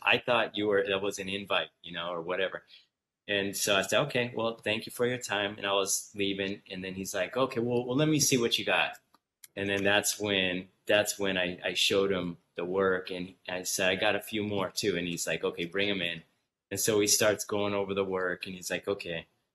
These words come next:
yeah, we've got a small, or, or a, uh, a, like, a young artist show, and we want you to be in the show." And so from there,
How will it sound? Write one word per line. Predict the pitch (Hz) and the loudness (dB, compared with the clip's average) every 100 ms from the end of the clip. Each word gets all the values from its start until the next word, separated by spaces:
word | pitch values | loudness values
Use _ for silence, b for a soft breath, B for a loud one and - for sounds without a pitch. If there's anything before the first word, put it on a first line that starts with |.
| _ | _
yeah, | 120 120 | 4 6
we've | 120 117 | 6 6
got | 123 | 6
a | 123 | 6
small, | - 123 117 117 - | 2 0 2 2 0
or, | 113 110 117 | -2 -2 0
or | 104 101 101 - _ _ _ _ - | 2 2 0 -4 _ _ _ _ 0
a, | |
uh, | 98 92 87 90 - - | 2 4 2 0 -6 0
a, | 101 104 - 110 - | 0 0 -4 -12 -8
like, | 107 92 | -6 -2
a | 95 87 | 2 2
young | 95 107 110 | 2 0 2
artist | 101 101 98 - | 2 2 4 4
show, | 110 101 98 95 95 - | 4 4 4 4 2 -4
and | 101 | -8
we | 92 | -4
want | 90 95 - | 0 -2 -2
you | 92 | -8
to | 82 | -8
be | 87 | -10
in | 85 | -6
the | 82 | -2
show." | - - - _ _ _ _ _ _ _ | -2 -2 -8 _ _ _ _ _ _ _
And | 95 | -6
so | - 107 | 0 0
from | - 104 | 0 0
there, | 98 95 95 92 92 90 | 4 4 4 2 -2 -12